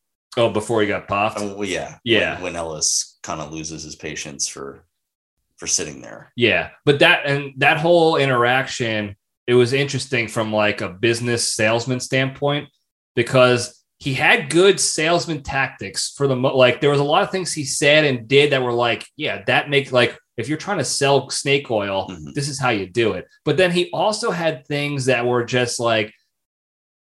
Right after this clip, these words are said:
Speaker 1: I think for the character to prove that he was still a selfish, like, shitbag, and he was never gonna, that's why he's not the top guy. Like,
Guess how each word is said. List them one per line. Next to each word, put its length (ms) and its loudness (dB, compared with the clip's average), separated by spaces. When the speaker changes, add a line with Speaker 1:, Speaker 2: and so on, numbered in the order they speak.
Speaker 1:
I 80 2
think 200 0
for 140 0
the 100 2
character 480 0
to 80 -2
prove 520 0
that 180 2
he 180 -2
was 300 0
still 480 2
a 60 0
selfish, 880 -4
like, 220 -2
shitbag, 540 0
and 100 -4
he 140 2
was 180 2
never 300 0
gonna, 180 -4
that's 220 -2
why 120 4
he's 240 -8
not 220 0
the 60 -8
top 420 -6
guy. 240 -4
Like, 260 -8